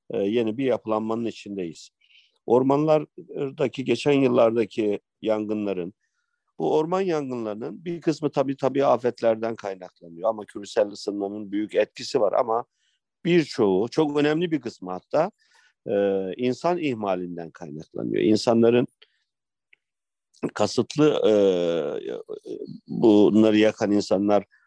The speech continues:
olduğu gibi, yani herhangi bir kasıt olmadığı halde ama,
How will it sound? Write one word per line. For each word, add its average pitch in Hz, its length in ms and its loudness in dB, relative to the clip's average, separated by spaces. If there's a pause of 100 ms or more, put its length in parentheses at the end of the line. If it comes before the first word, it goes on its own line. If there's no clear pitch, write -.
(120)
olduğu 110 460 2
gibi, 135 400 -6 (360)
yani 95 340 -2 (100)
herhangi 117 580 -2
bir 117 60 -6
kasıt - 440 -12
olmadığı 113 560 2
halde 92 440 -4 (340)
ama, 135 320 0